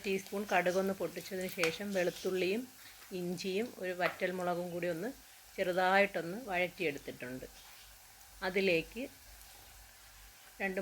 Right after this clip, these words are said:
മൂന്ന് ടീസ്പൂൺ മുളക് പൊടി ചേർത്ത് കൊടുക്കുക. നമ്മൾ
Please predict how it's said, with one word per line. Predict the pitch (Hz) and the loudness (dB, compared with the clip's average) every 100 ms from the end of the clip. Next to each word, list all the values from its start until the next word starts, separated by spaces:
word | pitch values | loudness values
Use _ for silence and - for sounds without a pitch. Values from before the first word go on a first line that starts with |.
| 190 | 0
മൂന്ന് | 190 196 214 220 - - - - - | 2 0 -2 -6 -20 -20 -20 -20 -6
ടീസ്പൂൺ | 190 175 - 190 220 233 - - - - - - - - - - - - | -4 -4 -6 -4 -4 -6 -16 -20 -20 -20 -20 -20 -20 -20 -20 -20 -18 -4
മുളക് | 202 196 202 | 4 6 8
പൊടി | 180 170 | 6 4
ചേർത്ത് | 175 151 160 | 0 -2 -4
കൊടുക്കുക. | 151 151 - - - - - - - - - - - - - - - - - - - - - 208 | -6 -8 -12 -14 -20 -20 -20 -20 -20 -20 -20 -20 -20 -20 -14 -12 -8 -6 -6 -8 -20 -20 -8 -4
നമ്മൾ | 202 | 2